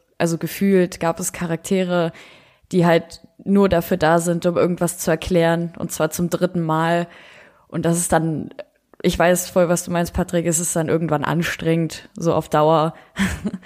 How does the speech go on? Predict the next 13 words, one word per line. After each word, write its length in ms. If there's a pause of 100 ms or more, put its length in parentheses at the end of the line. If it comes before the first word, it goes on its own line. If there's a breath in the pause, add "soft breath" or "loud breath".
(460 loud breath)
Ich 120
fand 180
die 100
Idee 280
an 160
sich 180
gar 140
nicht 220
so 260
schwer 340
zum 220
Greifen. 640 (840 soft breath)
Ähm, 640